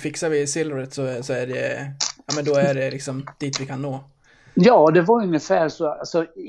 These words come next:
Speaker 2: inre känslan var ju att man trodde att man skulle kunna vinna varje match då,
Speaker 1: Mm.
Speaker 2: mot, även fast vi mötte ryssarna, men det visade sig ju att det gick inte där. Så att, eh,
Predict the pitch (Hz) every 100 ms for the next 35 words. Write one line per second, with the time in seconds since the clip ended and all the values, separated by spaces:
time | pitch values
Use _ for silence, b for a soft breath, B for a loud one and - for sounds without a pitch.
0 | - 185 214 226 170 147 135 202 165 196
1 | - 202 156 151 151 127 - 131 131 127
2 | _ _ _ _ - 143 151 180 190 143
3 | - 135 127 127 123 b b b b -
4 | - 131 123 135 123 123 139 185 190 120
5 | 117 127 143 202 - - - 139 143 -
6 | 127 131 123 127 - 131 - 120 123 -
7 | 117 143 156 - 180 120 117 120 120 147
8 | 151 160 - 123 117 117 b b b b
9 | b b b b - 113 120 127 196 -
10 | - - 117 123 - 135 135 - - 131
11 | 120